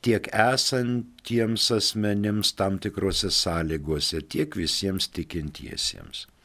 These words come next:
Tie, kurie įgalioti iš popiežiaus pusės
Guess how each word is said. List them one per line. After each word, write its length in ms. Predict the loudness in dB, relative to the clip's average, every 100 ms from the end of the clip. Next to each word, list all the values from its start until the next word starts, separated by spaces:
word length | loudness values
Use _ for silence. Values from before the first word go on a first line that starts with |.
| -20 -14
Tie, 500 | -4 0 4 4 2 -2 -18 -20 -10
kurie 640 | 2 4 4 4 4 2 -6 -10
įgalioti 920 | -4 0 2 4 2 0 -2 -2 -4 -4 -18 -20 -4
iš 320 | 0 2 0 2
popiežiaus 760 | 4 4 4 2 4 2 0
pusės 600 | 0 0 0 0 -2 -6